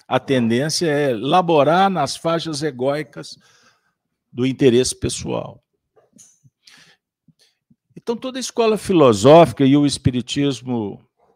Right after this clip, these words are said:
se fundamenta assim, a gente tem que pensar na matrícula a partir das virtudes como da humildade e do reconhecimento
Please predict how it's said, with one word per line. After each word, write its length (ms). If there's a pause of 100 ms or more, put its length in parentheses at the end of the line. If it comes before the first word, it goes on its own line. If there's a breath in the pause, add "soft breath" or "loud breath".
se 180
fundamenta 720
assim, 400 (1300)
a 60
gente 280
tem 160
que 260
pensar 640
na 100
matrícula 1040 (540)
a 80
partir 600
das 240
virtudes 580
como 260
da 140
humildade 760
e 40
do 120
reconhecimento 1160